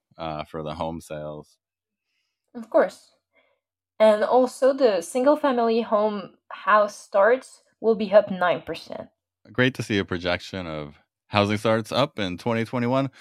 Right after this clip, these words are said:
Speaker 2: Mm-hmm.
Speaker 1: We'll link to this, uh, in the show notes, along with some other great resources.
Speaker 2: Yeah, that inspired us, for sure.
Speaker 1: And including some on some more global perspectives.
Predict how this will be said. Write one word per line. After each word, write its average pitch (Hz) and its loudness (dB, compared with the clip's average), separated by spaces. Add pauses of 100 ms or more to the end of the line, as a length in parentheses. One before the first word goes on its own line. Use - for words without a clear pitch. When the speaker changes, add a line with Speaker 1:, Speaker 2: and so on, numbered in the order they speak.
(160)
Speaker 2:
Mm-hmm. 190 -16 (340)
Speaker 1:
We'll 156 4
link 160 -2
to 151 0
this, 147 -2
uh, 110 0
in 120 0
the 113 0
show 135 0
notes, 131 0
along 117 0
with 101 -2
some 104 -4
other 107 0
great 104 -2
resources. 117 -2 (400)
Speaker 2:
Yeah, 240 4
that 196 -4
inspired 185 -4
us, 196 -10
for 214 -12
sure. 208 -8 (460)
Speaker 1:
And 104 -4 (120)
including 120 0
some 113 0
on 98 0 (280)
some 107 -6
more 104 0
global 104 2
perspectives. 101 -4